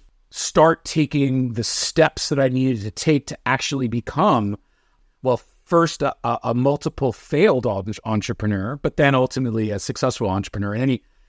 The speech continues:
any, any entrepreneur, and I would say successful, I mean somewhat successful. I mean, ultimately, you learn the most through failure. So Mars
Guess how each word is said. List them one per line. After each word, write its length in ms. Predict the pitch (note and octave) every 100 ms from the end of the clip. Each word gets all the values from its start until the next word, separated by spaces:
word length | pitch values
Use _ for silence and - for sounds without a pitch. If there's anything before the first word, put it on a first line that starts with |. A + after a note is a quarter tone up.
| _
any, 280 | F3 F#3 D#3+
any 220 | E3+ F3+
entrepreneur, 520 | D3+ C#3+ - C#3 C3+
and 120 | D3 D#3
I 80 |
would 100 | D3
say 120 | - C#3
successful, 440 | B2 B2+ A2 A2+
I 180 | A2 A#2
mean 220 | A#2+ - _ _ _
somewhat 520 | - - C#3+ G#2+ -
successful. 640 | - A#2+ - F#2 - F#2+ - - - _ -
I 40 | D#3
mean, 120 | D3
ultimately, 500 | C#3+ - D3 B2+ B2
you 220 | A#2+ B2
learn 240 | B2+ B2+
the 60 | A#2
most 260 | A2 G#2+ -
through 120 | G#2
failure. 420 | - A2 G#2+ F#2+
So 340 | - G#2 F#2+ - _ -
Mars 400 | A#2+ C3 B2+